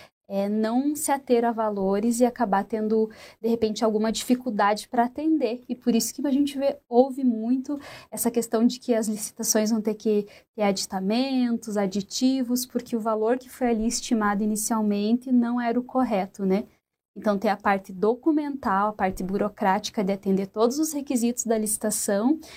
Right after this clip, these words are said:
e a parte de custos. Então, eu vejo que pra quem quer entrar nesse universo, tem que rever os seus custos e, claro, ter uma equipe técnica que ajude na questão documental, uma equipe ali que ajude na questão de documentação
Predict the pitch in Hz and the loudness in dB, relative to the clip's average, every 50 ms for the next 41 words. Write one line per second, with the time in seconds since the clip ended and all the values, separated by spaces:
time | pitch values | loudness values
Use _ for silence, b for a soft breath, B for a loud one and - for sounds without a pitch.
0 | B B _ - 214 220 220 - 240 220 220 226 - 220 202 262 254 - - 262 | B B _ -8 -8 -8 -2 0 0 0 2 0 0 -2 0 -2 -2 -2 2 4
1 | 240 233 - - - - - 202 - - - - 220 214 - 208 202 208 202 214 | 4 4 4 0 -6 -8 -6 -4 -4 -2 0 -2 -2 -2 0 0 0 0 0 -2
2 | 220 220 226 214 196 208 208 208 - - 247 - - - 220 214 214 - - 247 | -4 -2 -2 0 0 0 0 0 -2 -4 -8 -8 -4 -2 -2 -2 -2 -2 0 0
3 | 254 285 294 285 - - 254 240 240 247 - 220 208 214 220 214 214 - 233 220 | 0 0 0 -4 -4 -2 0 0 0 0 0 0 0 0 0 -2 -4 -2 0 0
4 | 208 208 190 185 190 185 190 208 240 240 - - 262 b b b b b b b | 0 0 0 0 0 0 2 2 0 0 -2 -4 -6 b b b b b b b
5 | _ _ _ - 214 208 208 - 214 - 214 202 185 190 214 214 220 247 254 247 | _ _ _ -8 -6 -4 -2 -2 0 0 0 -2 0 0 0 0 0 0 -2 -2
6 | - 302 294 285 - - - - 226 214 208 214 220 220 - - - 302 320 - | -2 -2 -2 -2 -4 -6 -4 -2 0 0 2 2 0 -2 -2 -2 0 0 0 0
7 | - - b b b b b b b _ 233 247 254 247 - - 233 220 226 233 | 0 -4 b b b b b b b _ 2 2 2 2 0 -2 0 0 0 0
8 | 254 247 - 240 233 233 240 247 247 - 247 - - 254 254 - _ - 226 220 | -2 -2 0 0 2 2 0 0 -2 -4 -6 -4 -4 -4 -6 -6 _ -2 2 2
9 | 226 233 233 - 233 214 214 220 214 - 226 208 208 202 214 202 214 220 220 220 | 2 2 0 -2 -4 -2 -2 -4 -2 0 0 2 2 2 2 2 2 2 0 0
10 | - 240 226 - - 233 220 220 214 220 220 220 - 240 226 226 233 240 - - | 0 -2 -4 -2 -4 -4 -4 0 0 0 0 0 0 -2 0 0 -2 -4 -4 -2
11 | 240 220 220 220 214 208 208 208 208 208 - 220 214 - 220 214 214 220 220 - | -2 0 2 2 0 0 -2 -4 -4 -4 -4 -2 2 4 4 4 4 0 -2 0
12 | 226 226 220 190 214 226 196 220 214 214 214 214 226 - - 220 208 190 208 190 | 0 0 0 0 -2 -2 0 0 0 0 -2 -2 -4 -2 0 0 0 0 2 0
13 | 208 202 - - 214 208 202 208 208 196 - - - - 220 226 254 285 330 330 | 0 0 0 0 0 0 0 -2 -4 -2 -2 -2 0 0 0 0 0 0 0 -2